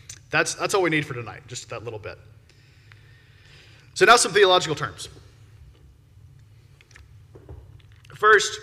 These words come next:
um, fancy Latin term, the extra Calvinisticum. You don't have to remember that. Don't worry about that. There's no test anyway, but, um, all this is, the extra Calvinisticum, is a fancy Latin term that ref-,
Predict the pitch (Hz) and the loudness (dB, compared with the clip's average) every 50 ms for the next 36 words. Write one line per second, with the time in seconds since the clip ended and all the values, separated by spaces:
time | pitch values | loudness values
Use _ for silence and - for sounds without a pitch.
0 | - - - - - - - - - - - - - _ - - - 143 143 139 | -18 -20 -20 -20 -20 -20 -20 -20 -20 -20 -20 -20 -20 _ -20 -12 -8 -6 -6 -6
1 | 135 123 123 - - - - - - _ - - - - - - - - - 180 | -6 -8 -10 -14 -16 -20 -20 -20 -20 _ -20 -20 -20 -20 -20 -20 -14 -8 -6 -6
2 | 180 180 - 180 143 143 143 151 147 143 135 - 131 120 117 120 127 120 - 117 | -4 -4 -6 -6 -4 -2 -4 -4 -4 -8 -12 -10 -12 -12 -12 -14 -16 -16 -16 -14
3 | 131 131 127 - - - 196 190 - - - - 196 180 180 - - 175 180 156 | -14 -14 -14 -14 -12 -10 -8 -6 -4 -6 -4 -2 -4 -4 -4 -4 -4 -4 -4 -4
4 | 147 143 143 - - - - 113 85 85 92 - - - - - - - - - | -6 -6 -6 -6 -8 -10 -14 -16 -16 -18 -20 -20 -20 -20 -20 -20 -20 -20 -20 -20
5 | - - - - _ _ - - - - 143 143 156 160 165 160 156 143 127 127 | -20 -20 -20 -20 _ _ -20 -20 -18 -10 -8 -4 -4 -4 -4 -6 -8 -8 -8 -8
6 | 120 113 104 98 92 98 - - - 123 123 117 113 104 98 95 90 - 87 71 | -10 -10 -10 -12 -16 -18 -18 -16 -14 -14 -12 -12 -12 -12 -12 -14 -16 -16 -18 -18
7 | 95 - - - - - - - _ _ - - - 127 135 131 151 143 147 151 | -18 -20 -20 -20 -20 -20 -20 -20 _ _ -20 -18 -12 -10 -8 -6 -6 -6 -6 -6
8 | 139 - - 135 120 107 98 90 87 98 - - 107 98 - - - - - - | -6 -6 -8 -10 -12 -12 -12 -12 -14 -14 -12 -12 -12 -12 -14 -18 -20 -20 -20 -20
9 | - - - - - - - - - - 127 127 127 123 98 - - - - - | -20 -20 -20 -20 -20 -20 -20 -20 -18 -12 -10 -8 -8 -10 -12 -18 -20 -20 -20 -12
10 | - - - - - - 185 220 240 247 233 220 214 - - 170 131 113 107 147 | -6 -6 -6 -4 0 4 4 6 8 8 8 8 6 6 2 0 -2 -2 -4 -8
11 | 131 139 196 - - - 202 - 202 185 160 156 143 - - 143 - 123 104 107 | -6 -6 -6 -8 -8 -12 -12 -8 -8 -8 -8 -8 -10 -10 -10 -12 -12 -14 -14 -14
12 | 127 - _ _ _ _ - _ _ - - - - - - - - - - - | -16 -20 _ _ _ _ -20 _ _ -20 -20 -20 -20 -20 -20 -20 -20 -20 -20 -14
13 | - - 165 151 165 160 - 202 202 220 220 - 220 214 180 170 165 165 156 - | -8 -6 -2 -2 -4 -4 -4 -4 -2 -2 -2 -2 -4 -2 -2 -2 -2 -4 -6 -8
14 | - 127 117 117 127 110 127 131 127 - | -8 -8 -8 -8 -8 -8 -8 -8 -10 -10